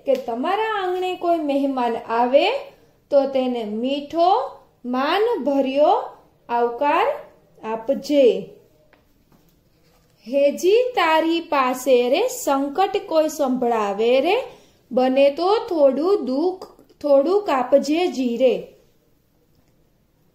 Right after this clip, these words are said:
તમારી પાસે આવીને કોઈ પોતાનું દુઃખ કહે તો તમારાથી બનતી સહાય કરીને તેનું દુઃખ દૂર કરવાનો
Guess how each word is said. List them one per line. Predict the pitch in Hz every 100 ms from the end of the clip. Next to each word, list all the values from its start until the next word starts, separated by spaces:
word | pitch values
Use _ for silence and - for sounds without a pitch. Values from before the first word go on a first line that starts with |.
| _ _
તમારી | 277 262 320 440
પાસે | 480 440 415 427
આવીને | 381 359 349 339 330
કોઈ | 311 285 262
પોતાનું | 254 254 262 240 233
દુઃખ | 208 233 277 294 359
કહે | 359 349 349 359 339 359 349 - _ _
તો | - 370 440
તમારાથી | 415 359 359 330 320 320 320
બનતી | 262 277 269 277 254
સહાય | 247 233 226 233
કરીને | 214 233 226 240 247 302 480 508
તેનું | 330 285 269
દુઃખ | 233 285 392 415 - _ _ _
દૂર | 220 247 254
કરવાનો | 254 247 247 262 269 339